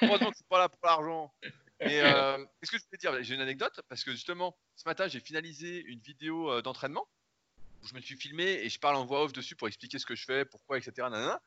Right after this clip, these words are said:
Et, euh, bah, j'avais, euh, coupé à peu près pour que ça fasse dix minutes de vidéo et je commence à mettre la vidéo et à parler dessus et ça allait trop vite en fait, ça allait trop vite, j'avais pas le temps de tout expliquer.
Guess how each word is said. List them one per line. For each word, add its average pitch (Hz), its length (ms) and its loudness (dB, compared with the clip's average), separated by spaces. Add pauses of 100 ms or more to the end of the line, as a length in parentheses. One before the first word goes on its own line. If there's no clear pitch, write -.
(540)
Et, 190 240 8
euh, 123 240 12
bah, 123 100 6
j'avais, 131 320 6
euh, 117 220 8
coupé - 260 -4
à - 20 0
peu 117 80 -12
près 147 360 4
pour - 100 -14
que - 40 -12
ça 117 60 -2
fasse 113 140 0
dix 143 120 -8
minutes 190 200 -4
de 156 80 4
vidéo 139 380 0 (240)
et 123 80 0
je - 40 0
commence 214 460 4 (140)
à 131 60 2
mettre 151 160 8
la 151 40 8
vidéo 143 220 4
et 220 40 12
à 151 120 12
parler 165 240 10
dessus 233 340 0 (480)
et 220 240 -2 (240)
ça 180 140 10
allait 202 140 10
trop 247 200 6
vite 294 240 6
en - 60 10
fait, 185 260 8
ça - 200 -2
allait 190 100 10
trop 226 100 0
vite, 262 80 2
j'avais 160 140 10
pas 220 100 6
le 214 60 8
temps 233 100 4
de 214 60 0
tout 233 160 -4
expliquer. 294 500 2